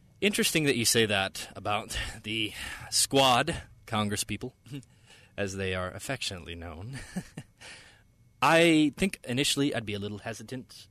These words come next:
because I don't often see among those of the progressive leftward-leaning persuasion an interest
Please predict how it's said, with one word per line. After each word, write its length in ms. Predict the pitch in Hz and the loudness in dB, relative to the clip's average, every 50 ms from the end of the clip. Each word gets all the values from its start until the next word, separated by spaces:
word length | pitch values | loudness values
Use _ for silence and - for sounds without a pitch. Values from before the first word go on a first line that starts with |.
| _ - | _ -16
because 460 | 123 113 - 135 131 127 113 - - _ 131 | -16 -12 -8 -6 -6 -6 -6 -8 -8 _ -10
I 60 | 131 | -8
don't 400 | 127 127 151 185 196 - - - - - _ _ _ | -6 -4 -4 -4 -6 -6 -10 -14 -16 -20 _ _ _
often 420 | - 101 123 131 - - 143 143 135 | -4 -4 -2 -4 -4 -8 -10 -8 -4
see 380 | - - - 92 90 90 104 | -4 -4 -4 -4 -6 -6 -6
among 340 | 107 107 92 92 98 95 90 | -8 -8 -10 -10 -10 -12 -10
those 300 | 90 92 92 98 104 95 | -10 -10 -8 -8 -8 -8
of 200 | 92 87 85 82 | -10 -12 -14 -14
the 180 | - 90 87 85 | -12 -12 -12 -12
progressive 600 | - - 101 98 127 131 127 - - 110 95 92 | -12 -14 -10 -6 -6 -4 -4 -4 -6 -8 -10 -10
leftward-leaning 720 | 98 95 90 - _ - 98 87 87 90 98 98 98 101 92 | -10 -10 -10 -12 _ -16 -16 -14 -12 -12 -10 -10 -10 -10 -12
persuasion 720 | - 98 87 - - - 101 104 104 95 85 - 85 - - _ - - - - - | -12 -12 -10 -10 -10 -8 -6 -6 -6 -6 -8 -12 -16 -20 -20 _ -20 -20 -20 -14 -10
an 160 | 104 104 - - - | -10 -10 -10 -8 -8
interest 720 | 247 123 123 - - - 127 127 147 143 - - - - | -6 -6 -6 -6 -6 -4 -4 -2 -2 -4 -4 -6 -8 -10